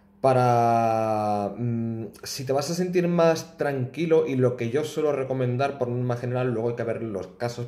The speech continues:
porque cada persona es un mundo en su contexto y en su situación personal propia individual, eh, lo suyo sería que al menos trabajases, eh, a una frecuencia uno todos los grupos musculares del cuerpo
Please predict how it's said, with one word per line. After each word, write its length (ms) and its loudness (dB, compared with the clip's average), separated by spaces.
porque 240 -6
cada 220 -6
persona 300 -8
es 80 -10
un 100 -6
mundo 340 -2
en 120 -6
su 140 -6
contexto 540 -2
y 100 2
en 60 4
su 140 -6
situación 480 -4
personal 380 -2
propia 220 -2
individual, 460 0
eh, 400 6
lo 300 4
suyo 260 0
sería 300 0
que 80 0
al 100 0
menos 580 0
trabajases, 720 -2
eh, 400 0
a 100 -2
una 180 -2
frecuencia 420 -2
uno 220 -2
todos 320 -2
los 200 -2
grupos 320 0
musculares 560 0
del 200 -2
cuerpo 420 0